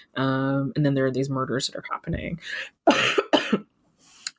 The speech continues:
Um, so I've just finished that book. Um, I recently won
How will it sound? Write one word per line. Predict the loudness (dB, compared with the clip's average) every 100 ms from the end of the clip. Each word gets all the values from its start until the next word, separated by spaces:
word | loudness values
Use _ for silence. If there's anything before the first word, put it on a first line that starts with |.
| 2
Um, | 4 4 0 -4
so | -4 2 4
I've | 4 2
just | 0
finished | 0 0 2
that | 0
book. | 2 4 2 -2 -10 -8 -8 -4
Um, | 0 2 2 0 -2
I | 2
recently | 4 4 2
won | 4 4 4 2